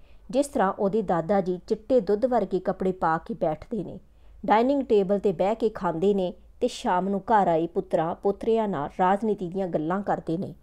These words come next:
ਉਹ ਨਹੀਂ ਸਮਝਦੀ ਪਈ ਬਾਪੂ ਉਸ ਮਿੱਟੀ ਦਾ ਜੰਮਿਆ ਪਲਿਆ ਹੈ ਜਿੱਥੇ ਖੇਤ ਨੇ, ਪਿੱਪਲਾ ਬਰੋਟਿਆਂ ਵਾਲੇ ਟੋਭੇ ਨੇ,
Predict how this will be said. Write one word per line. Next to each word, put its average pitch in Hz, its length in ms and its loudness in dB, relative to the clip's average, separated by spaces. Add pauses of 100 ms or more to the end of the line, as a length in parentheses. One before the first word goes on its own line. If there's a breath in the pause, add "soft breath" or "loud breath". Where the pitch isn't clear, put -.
(460 soft breath)
ਉਹ 285 180 6
ਨਹੀਂ 285 180 0
ਸਮਝਦੀ 196 480 0
ਪਈ 208 300 -4 (360 soft breath)
ਬਾਪੂ 202 320 4
ਉਸ 277 300 -4
ਮਿੱਟੀ 214 340 -2
ਦਾ 196 120 4
ਜੰਮਿਆ 185 360 0
ਪਲਿਆ 175 320 0
ਹੈ 208 200 -6 (160)
ਜਿੱਥੇ 214 240 -4
ਖੇਤ 196 440 2
ਨੇ, 185 280 -2 (340)
ਪਿੱਪਲਾ 269 380 0
ਬਰੋਟਿਆਂ 208 480 0
ਵਾਲੇ 208 280 0
ਟੋਭੇ 202 500 2
ਨੇ, 170 220 -2